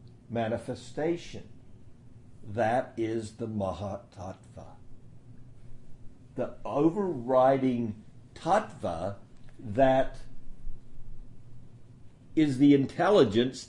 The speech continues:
that makes everything work. So that's the first thing that come,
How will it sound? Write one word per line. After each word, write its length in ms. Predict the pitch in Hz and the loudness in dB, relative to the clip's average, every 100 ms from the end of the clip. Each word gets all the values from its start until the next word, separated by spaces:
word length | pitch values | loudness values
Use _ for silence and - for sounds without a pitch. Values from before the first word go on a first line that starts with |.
| - | -2
that 240 | 131 - | -2 0
makes 640 | 127 131 139 165 - - - - - - - - - - - - | -2 4 4 4 2 -8 -16 -20 -20 -20 -20 -20 -20 -20 -10 -2
everything 640 | 131 127 139 151 147 151 | 0 2 2 4 2 2
work. 560 | 147 214 - - - - - - - - - - | -2 -4 -4 -10 -16 -16 -16 -18 -12 -6 -2 0
So 80 | 117 156 | 2 4
that's 200 | 165 - | 4 2
the 80 | |
first 540 | 208 - 214 226 226 - | 0 -2 2 2 2 0
thing 240 | 208 180 | 0 2
that 160 | 165 - | 0 2
come, 260 | 151 135 | 2 2